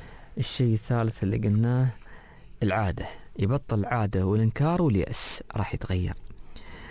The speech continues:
فإذا ظنينا أن الراحة هي أن الواحد يجلس مكانه وما يعمل، ما يتحرك، وأن المال راح، راح يأتي، هذا غلطان.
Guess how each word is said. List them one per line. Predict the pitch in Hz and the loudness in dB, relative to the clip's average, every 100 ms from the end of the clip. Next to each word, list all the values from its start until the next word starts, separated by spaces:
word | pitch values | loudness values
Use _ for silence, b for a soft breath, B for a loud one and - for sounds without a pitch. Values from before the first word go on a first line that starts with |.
| B B | B B
فإذا | - 120 107 101 - - 143 127 | -2 4 6 6 4 4 4 4
ظنينا | 107 104 107 120 104 98 - | 4 6 6 6 6 4 4
أن | 110 101 | 4 4
الراحة | 101 117 - 92 104 117 | 4 0 0 -2 0 4
هي | 117 101 | 4 4
أن | 107 101 101 | 4 4 4
الواحد | 101 - 110 113 95 | 4 4 2 2 2
يجلس | 120 110 - - | 4 4 2 0
مكانه | 101 120 107 98 95 - B B B B | 2 2 4 4 4 -2 B B B B
وما | - 98 117 | 0 2 4
يعمل، | 123 104 104 | 4 4 4
ما | 110 | 4
يتحرك، | 110 - - 120 151 - - - - b b b b b b - | 4 0 -2 0 0 -2 -8 -10 -12 b b b b b b -2
وأن | 123 113 107 | 2 4 6
المال | 110 120 110 - | 6 4 2 0
راح، | 107 - - - | -4 -4 -6 0
راح | 120 - | 2 2
يأتي، | 123 - - 160 - - - 110 | 2 0 0 2 0 -4 -6 -2
هذا | 110 | 0
غلطان. | 104 104 - 117 92 | 0 -2 0 0 0